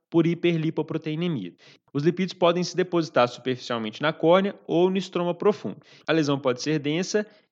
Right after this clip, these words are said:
e em forma de disco, nesses casos mais associada à inflamação em atividade, ou então em sifam, tipo coral,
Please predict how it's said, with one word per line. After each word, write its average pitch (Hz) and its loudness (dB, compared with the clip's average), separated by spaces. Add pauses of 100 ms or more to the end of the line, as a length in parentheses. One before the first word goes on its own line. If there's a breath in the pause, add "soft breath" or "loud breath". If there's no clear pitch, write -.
e 185 0
em 185 4
forma 180 2
de 185 -2
disco, - -6
nesses 123 -6
casos 175 2
mais 160 0
associada 160 -2
à 156 -6
inflamação 151 -4
em 180 -2
atividade, 175 -2 (380)
ou 175 0
então 190 0 (200 soft breath)
em 180 -4
sifam, 170 -4 (120)
tipo - -6
coral, 147 2